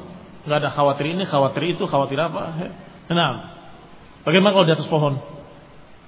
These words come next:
Naik di atas pohon, nggak ada orang di atas, kamu menghafal. Ada ketakutan, khawatir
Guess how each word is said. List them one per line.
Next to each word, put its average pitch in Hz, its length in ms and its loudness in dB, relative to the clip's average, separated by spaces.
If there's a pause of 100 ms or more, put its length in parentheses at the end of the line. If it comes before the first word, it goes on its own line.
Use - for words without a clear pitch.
(420)
Naik 127 320 -4
di 135 80 -6
atas 123 160 -8
pohon, 143 480 -6 (720)
nggak 139 160 -4
ada 139 80 -6
orang 135 240 -6 (400)
di 131 80 -6
atas, 151 320 -6 (480)
kamu 160 160 -6
menghafal. 139 400 -6 (1500)
Ada 151 160 0
ketakutan, 135 560 -6 (800)
khawatir 135 320 2